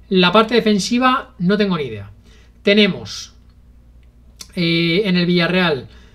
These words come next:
Ballí lesionado. Tenemos, eh, jugadores que están volviendo de lesión, como Foyt y Albiol. ¿Le va a dar ya minutos de titular?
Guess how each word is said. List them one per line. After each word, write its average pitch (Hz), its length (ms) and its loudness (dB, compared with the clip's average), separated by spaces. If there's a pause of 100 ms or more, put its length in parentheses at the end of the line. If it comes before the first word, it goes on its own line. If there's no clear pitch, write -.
(240)
Ballí 190 580 0 (120)
lesionado. 160 680 -6 (1080)
Tenemos, 190 760 0
eh, 175 120 -2
jugadores 208 300 2
que 226 60 0
están 233 160 -2
volviendo 220 340 4
de 214 80 4
lesión, 151 600 -4
como 156 400 -4
Foyt 220 500 0
y 180 120 -4
Albiol. 156 540 -4 (580)
¿Le 160 200 -4
va 196 160 2
a 254 180 2
dar 226 120 2
ya 202 300 2
minutos 190 420 -2
de 170 60 -4
titular? 156 540 -4